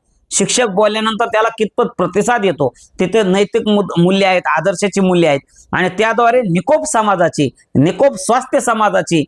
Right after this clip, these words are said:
मांडणी कशी करता येईल हा एक विचार त्या ठिकाणी पेरला जातो आणि म्हणून एक, अ, आवाजाचं मूल्यमापन ही थीम दोन हजार चोवीस साली होती. दोन हजार तेवीसला हवे असलेलं शिक्षण की जगाला परिवर्तन हवं आहे आणि मग ह्या परिवर्तनाच्या दिशेनं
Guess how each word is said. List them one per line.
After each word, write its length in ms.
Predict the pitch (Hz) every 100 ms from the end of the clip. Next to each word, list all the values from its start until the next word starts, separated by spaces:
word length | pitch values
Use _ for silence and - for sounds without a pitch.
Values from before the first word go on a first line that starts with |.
| _ _
मांडणी 460 | 123 156 190 247 277
कशी 240 | 269 233
करता 320 | 220 185 156 147
येईल 120 | 123 - _
हा 120 | -
एक 140 | 220 220
विचार 440 | 156 160 240 196 - - -
त्या 80 | 185
ठिकाणी 380 | 185 175 196 185
पेरला 320 | 190 190 220 220
जातो 360 | 185 147 131 - _
आणि 180 | - 165
म्हणून 240 | 202 233 - _
एक, 200 | 185 190
अ, 320 | 156 151 139 127 _ -
आवाजाचं 520 | 165 220 226 240 247
मूल्यमापन 540 | 220 208 196 175 165 147
ही 120 | 190
थीम 280 | - 214 190
दोन 180 | 196 180
हजार 240 | 185 220 - _ _ -
चोवीस 280 | 208 247 226
साली 200 | 185 175
होती. 300 | 147 - 123 _ _ _
दोन 180 | 135 202
हजार 220 | 220 240
तेवीसला 520 | 240 220 233 220 240 247 247 _ _ -
हवे 260 | 202 269
असलेलं 380 | 311 247 240 214
शिक्षण 360 | 180 165 147 123
की 300 | 214 254 254 - -
जगाला 440 | 110 180 214 240 254 -
परिवर्तन 500 | 226 226 240 226 262
हवं 260 | 196 196 156
आहे 140 | 123 - _ _ -
आणि 160 | 165
मग 80 | 208
ह्या 140 | 226 240
परिवर्तनाच्या 760 | 220 214 220 220 233 233 233 247
दिशेनं 460 | 202 208 214 175